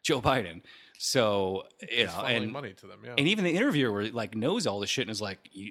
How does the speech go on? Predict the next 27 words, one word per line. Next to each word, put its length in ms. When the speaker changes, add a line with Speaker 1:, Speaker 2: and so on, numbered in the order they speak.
Speaker 1:
you're 300
actually 380
saying 360
this 220
out 180
loud? 300
These 160
are 40
very 300
powerful 540
people. 400
Speaker 2:
<laughs> 40
Speaker 1:
Like, 280
I 100
can't 260
believe 280
you're 100
saying 400
this." 240
And 100
she's 140
like, 240
"Well, 80
I'm, 120
I'm 140
powerful 480
too." 280